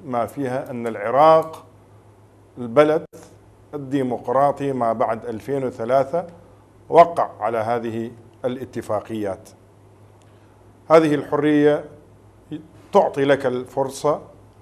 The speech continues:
أن تتكلم، أن تكتب، أن تصرح، أن تعلن بمعتقدك، بدينك، بقوميتك،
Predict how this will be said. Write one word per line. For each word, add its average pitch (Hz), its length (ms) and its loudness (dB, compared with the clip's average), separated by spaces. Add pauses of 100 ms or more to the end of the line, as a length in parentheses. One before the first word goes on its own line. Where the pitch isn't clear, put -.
(280)
أن 151 280 0
تتكلم، 143 880 -2
أن 117 180 -10
تكتب، 147 420 -2 (480)
أن 151 320 -4 (460)
تصرح، 143 640 -4
أن 110 180 -16
تعلن 151 520 -4 (140)
بمعتقدك، 127 880 -6
بدينك، 127 600 -10
بقوميتك، 117 1080 -8